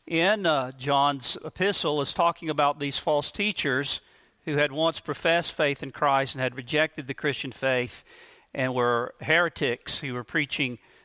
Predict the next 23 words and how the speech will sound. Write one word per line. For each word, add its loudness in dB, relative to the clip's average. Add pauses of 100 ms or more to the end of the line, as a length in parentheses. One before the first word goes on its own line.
(100)
that -4
Jesus -2
was -6
not 0
the -6
Christ. 0
And -8
so 2
he's -4
really 2
warned, 0
uh, -2
the -2
sin 2
I 4
believe 0
he's -4
talking 0
about 2
is -10
the -6
sin 0
of -4